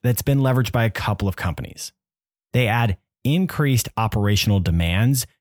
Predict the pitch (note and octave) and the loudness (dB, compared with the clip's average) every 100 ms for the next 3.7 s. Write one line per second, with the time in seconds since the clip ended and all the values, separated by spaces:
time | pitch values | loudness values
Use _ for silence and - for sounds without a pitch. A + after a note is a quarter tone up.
0 | - - A2+ A2 A#2 - - A#2+ B2+ - | -4 0 2 2 2 0 0 2 2 0
1 | F#2+ G2 C3 - - A#2+ A#2 A#2 A#2 A#2 | 0 0 0 -2 -2 0 2 2 2 2
2 | F#2+ - G#2+ A2+ A2+ - - F#2+ F#2 F#2 | 0 -2 0 2 2 -2 -2 0 0 -2
3 | - - - D2+ D2+ - | -8 -6 -4 -2 -4 -8